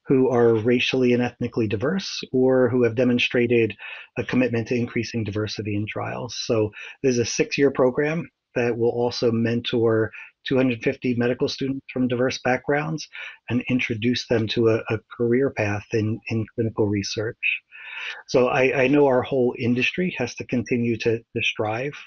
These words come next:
to extend the reach of clinical trials to those underrepresented,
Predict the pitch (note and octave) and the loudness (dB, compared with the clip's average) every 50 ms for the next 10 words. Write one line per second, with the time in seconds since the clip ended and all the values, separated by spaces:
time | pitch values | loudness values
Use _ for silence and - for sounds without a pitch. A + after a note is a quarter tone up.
0 | - - - - B2 A2+ A2+ G#2+ - - - B2 A#2+ A#2 A#2 A2 A2 A2+ A2+ - | -20 -12 -4 -2 -2 0 -2 -2 -6 -4 -2 0 0 2 0 0 0 -2 -2 -2
1 | - A#2+ - - C3 B2 B2 - B2+ A#2 - B2+ A#2+ B2 C3+ C#3+ C#3 - - _ | -4 -4 -2 -2 -2 -2 -2 -2 -4 -4 -2 -2 -4 -4 -4 -6 -8 -10 -12 _
2 | - C3 B2 B2 B2 A#2+ A#2 - - - - - - - _ _ - B2 A#2 A#2 | -2 0 2 2 2 0 -2 -6 -12 -18 -18 -18 -18 -20 _ _ 0 2 4 4
3 | A#2 A#2 A2+ - - - B2+ B2+ B2 B2 A#2 B2 A#2+ - A#2+ A#2 A2 A#2+ A#2 B2 | 4 2 0 -2 -2 0 0 2 4 4 4 4 2 2 0 2 2 2 2 2
4 | A#2+ - B2 A#2+ A#2 A2+ | 0 2 0 0 0 -2